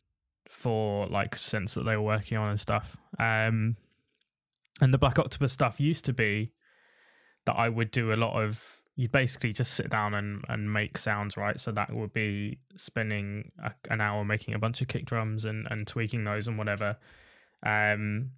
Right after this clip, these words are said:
as I said, a lot of mine was more musical, so it would be creating, like, a synth sound in Serum that was, like, fairly s-,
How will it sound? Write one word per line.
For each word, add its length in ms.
as 140
I 20
said, 220
a 60
lot 200
of 60
mine 200
was 140
more 120
musical, 600
so 260
it 80
would 180
be 500
creating, 520
like, 200
a 40
synth 280
sound 420
in 180
Serum 420
that 140
was, 200
like, 320
fairly 760
s-, 180